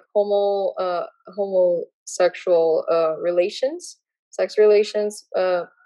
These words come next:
as, like, "Oh, yeah, just put a condom on and be free." But when it comes to, like, women, like, women, uh, loving women, and no one talks about it.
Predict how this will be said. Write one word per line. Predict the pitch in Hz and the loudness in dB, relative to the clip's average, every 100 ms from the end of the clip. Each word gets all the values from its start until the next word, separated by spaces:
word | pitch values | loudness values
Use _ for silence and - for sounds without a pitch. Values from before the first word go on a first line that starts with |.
| - | 0
as, | 185 180 | 0 2
like, | 175 160 - | 0 0 2
"Oh, | 202 | 4
yeah, | 190 180 | 4 2
just | 156 170 156 - - _ | 2 -2 -2 -12 -20 _
put | 214 | -2
a | 208 | -2
condom | 208 185 190 190 185 | -2 -8 -8 -6 -4
on | 170 175 170 | -4 -4 -6
and | 160 160 - _ _ - 180 | -8 -10 -18 _ _ -14 -8
be | 180 | -8
free." | - 180 170 - - - - _ _ - | -4 -4 -4 -6 -14 -20 -20 _ _ 2
But | 208 | 6
when | 214 226 | 6 6
it | 240 | 4
comes | 233 247 240 240 | 4 0 0 2
to, | 247 | 4
like, | 226 202 190 185 - _ - - - _ _ | 4 4 2 -2 -10 _ -20 -20 -20 _ _
women, | 190 196 247 277 190 170 170 180 _ - | -8 0 0 0 -4 -6 -12 -16 _ 0
like, | 180 165 160 | 2 2 0
women, | 180 190 202 208 208 196 - _ 180 | -2 2 2 2 0 -6 -12 _ -4
uh, | 180 | -2
loving | 170 180 175 170 | 2 2 2 0
women, | 202 240 185 220 254 _ _ _ _ _ _ _ - | 0 -2 -4 -6 -12 _ _ _ _ _ _ _ -8
and | 208 208 _ | -8 -8 _
no | - 220 | -2 2
one | 240 233 | 2 2
talks | 233 - - | -2 -4 -2
about | 175 - | -4 -4
it. | - | -8